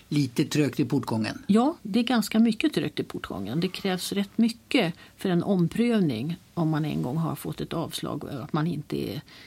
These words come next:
Speaker 2: träningsbar, så att säga.
Speaker 1: Mm.
Speaker 2: Men, men, eh, här finns det bra information både på elva sjuttiosju och på de, eh, Strokeförbundets hemsida. Du, nu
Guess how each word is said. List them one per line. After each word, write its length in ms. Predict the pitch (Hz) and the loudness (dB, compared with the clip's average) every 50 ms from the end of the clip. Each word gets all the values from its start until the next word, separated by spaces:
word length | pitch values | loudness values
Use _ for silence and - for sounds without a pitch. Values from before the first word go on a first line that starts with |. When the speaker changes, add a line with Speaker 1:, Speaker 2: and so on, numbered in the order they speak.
| - _ - | -20 _ -10
Speaker 2:
träningsbar, 880 | - - 165 147 147 135 151 156 170 160 - - 175 165 175 165 147 | -6 -4 -4 -4 -2 -2 -2 -2 -2 -2 0 0 0 2 2 -2 -4
så 140 | 156 - - | -4 -6 -8
att 120 | - - - | -10 -10 -10
säga. 300 | - - 95 123 185 - | -10 -10 -8 -6 -4 0
Speaker 1:
Mm. 180 | - 139 143 - - - - - - - - - - - - - - - - - - - - - - - - - | 2 2 2 2 -2 -8 -18 -20 -20 -20 -20 -20 -20 -20 -20 -20 -20 -20 -16 -16 -16 -16 -16 -18 -18 -20 -10 0
Speaker 2:
Men, 220 | - 202 220 220 220 - | 4 6 6 6 6 6
men, 420 | 240 240 247 254 247 247 247 247 | 4 4 6 6 6 6 6 6
eh, 160 | 247 247 233 - - - 214 208 220 208 196 - | 6 4 2 0 -2 -8 -8 -4 -4 -4 -4 -4
här 240 | - 214 269 277 269 | -2 2 2 4 2
finns 400 | 269 - 233 208 202 190 - - | 4 2 4 4 4 2 0 -2
det 220 | - - 208 202 202 - - - - - - - _ _ _ _ _ _ _ _ _ _ - | -2 0 0 0 0 -4 -10 -20 -20 -20 -20 -20 _ _ _ _ _ _ _ _ _ _ -4
bra 320 | - - 254 254 247 247 | 0 2 4 4 4 4
information 880 | 240 226 220 - 240 220 202 190 185 196 - - 170 151 151 156 160 170 - | 4 4 4 4 4 4 4 4 2 2 2 2 4 4 4 2 2 0 -2
både 380 | 170 175 220 220 214 220 262 | -2 0 2 4 4 4 2
på 160 | 262 - - 226 | 0 -2 -2 0
elva 300 | 208 196 170 175 175 170 | 2 2 0 0 -2 -4
sjuttiosju 600 | - - - - - - - 262 269 277 269 - - | -4 -6 -4 -4 -6 -4 -2 0 2 2 0 0 -2
och 180 | - 220 214 | -2 -2 -2
på 140 | - 208 196 | 0 0 0
de, 200 | 185 185 190 - - - 180 - - | 0 0 -2 -4 -6 -12 -16 -10 -4
eh, 280 | 196 196 190 180 170 165 - - - - - - - - | -2 0 0 0 0 -2 -4 -10 -16 -18 -18 -20 -16 -14
Strokeförbundets 1040 | - - - 208 175 - - 160 151 156 147 147 147 139 151 147 - - - - | -10 -2 0 0 0 0 -2 -2 0 0 0 0 0 0 -2 -4 -6 -8 -10 -10
hemsida. 760 | - - - 175 147 147 - - - 302 285 160 - - 220 226 - - - - - - - - - - - - - - _ _ - - - _ _ _ - - - - - - - - - - - | -10 -4 -2 -2 0 0 -2 0 2 2 2 2 0 -4 -6 -8 -8 -12 -20 -20 -20 -20 -20 -20 -20 -20 -20 -20 -20 -20 _ _ -20 -20 -20 _ _ _ -20 -20 -20 -20 -20 -20 -20 -20 -16 -4 2
Du, 160 | 185 190 190 | 4 6 6
nu 380 | 180 156 175 240 269 214 165 | 6 8 8 6 6 6 4